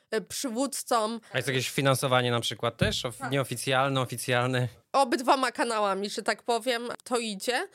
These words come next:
Speaker 1: Teraz ostatnio były poczynione takie kroki normalizacyjne z Izraelem i nawet całkiem to nieźle szło, bo ostatnio Recep Tayyip Erdoğan podał sobie rękę z Netanyahu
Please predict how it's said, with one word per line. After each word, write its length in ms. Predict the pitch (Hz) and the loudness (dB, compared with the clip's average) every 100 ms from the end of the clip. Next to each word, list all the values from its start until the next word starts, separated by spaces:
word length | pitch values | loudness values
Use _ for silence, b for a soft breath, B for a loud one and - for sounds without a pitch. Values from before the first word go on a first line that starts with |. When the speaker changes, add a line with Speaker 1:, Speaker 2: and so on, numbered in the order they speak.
| b b b | b b b
Speaker 1:
Teraz 300 | 320 302 330 | 0 0 -2
ostatnio 360 | 285 294 294 285 | -2 0 0 -2
były 340 | 233 269 269 | 0 2 2
poczynione 560 | 269 247 262 254 277 285 | 2 0 0 0 0 -2
takie 440 | 262 254 233 226 | -2 -2 -2 -4
kroki 720 | - - 262 277 - 247 226 | -2 2 2 0 -8 -6 -6
normalizacyjne 1040 | 220 233 226 233 233 226 214 - 247 240 | -2 -2 0 -2 -2 -4 -6 -4 -4 -4
z 160 | 220 - 214 214 202 - | -4 -2 -2 0 -2 -4
Izraelem 640 | 226 240 220 190 202 233 | -4 0 2 2 0 -4
i 100 | - | -8
nawet 540 | 226 240 262 247 - - B B - | -2 -2 0 -4 -6 -12 B B -6
całkiem 480 | - 302 294 269 240 | -4 -4 -4 -6 -8
to 280 | - 262 254 | 0 2 2
nieźle 460 | 247 240 277 269 240 | 0 -2 -2 -2 -4
szło, 360 | - 247 240 | -2 0 0
bo 240 | 208 220 214 | 2 0 0
ostatnio 680 | 226 - 226 240 220 214 220 | 0 -4 -4 -2 -2 -2 -2
Recep 300 | 233 233 - | -2 -6 -2
Tayyip 260 | 220 220 | -2 -2
Erdoğan 440 | 220 214 214 214 220 | -4 -2 -2 -2 -2
podał 260 | 214 214 | -2 -2
sobie 360 | 220 208 214 208 | -2 -4 0 0
rękę 320 | 220 226 240 | 0 -4 -6
z 60 | - | -4
Netanyahu 680 | 220 214 214 220 247 - | -2 -2 0 0 -2 2